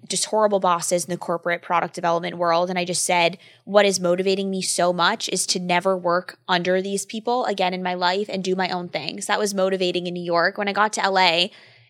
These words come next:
it was the opposite. I had several great mentors. One is, um, this, uh, chef Jarrell. He does work on Tastemade. He's a fantastic chef. And he, since moving out to L A, took his time to help network me and connect me and really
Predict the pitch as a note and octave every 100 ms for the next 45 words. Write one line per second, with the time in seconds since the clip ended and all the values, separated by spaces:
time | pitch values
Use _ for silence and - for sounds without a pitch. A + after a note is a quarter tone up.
0 | - G#3 F#3+ F#3 E3+ F3 F3+ E3+ E3+ E3+
1 | F3 E3+ - _ _ _ - G3+ G3 G3+
2 | G3 F3+ F3 E3+ F#3 F3+ F3+ F3+ F3+ F3+
3 | F3+ F3+ F3 E3+ F3+ F#3 - - _ _
4 | - - G3+ F#3+ - - - - E3+ -
5 | F3+ F#3 - F3+ E3+ E3+ E3 G3 F#3 F#3
6 | F#3 F3 F#3 F3 F3 E3+ - G3 - G3+
7 | F#3 F#3 F#3 F3+ F3+ F3+ F3 F3+ F3 -
8 | F3+ - F3 F3 - G#3 G3 G#3 G3+ F#3+
9 | F#3 - - G#3 G3 F#3 F#3 F#3 F#3 -
10 | F#3 F#3 F#3 G3 F#3 F#3+ - F#3 F#3 F3+
11 | F#3 E3+ G3 G3 G3 G3 F#3+ G3 G3 F#3
12 | F3+ F3+ F3 - - _ - G#3+ G3 F#3+
13 | - F#3+ F#3 F3+ - F#3+ F#3 F#3+ F#3+ F#3
14 | F3+